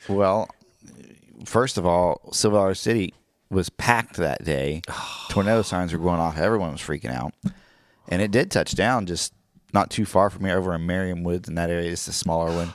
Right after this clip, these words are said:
Speaker 2: Oh, yeah, that's right.
Speaker 1: So we got part of that that night.
Speaker 2: And, it, and I was on the West Coast.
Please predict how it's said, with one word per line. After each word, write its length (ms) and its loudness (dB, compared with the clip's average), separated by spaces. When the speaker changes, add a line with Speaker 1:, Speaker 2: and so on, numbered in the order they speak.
Speaker 2:
Oh, 140 8
yeah, 220 2
that's 220 0
right. 340 6
Speaker 1:
So 580 2
we 100 2
got 240 -2
part 200 -2
of 80 -2
that 340 0
that 240 0
night. 420 -4
Speaker 2:
And, 160 2
it, 220 -6
and 140 2
I 100 6
was 180 2
on 120 2
the 80 -2
West 200 0
Coast. 420 -2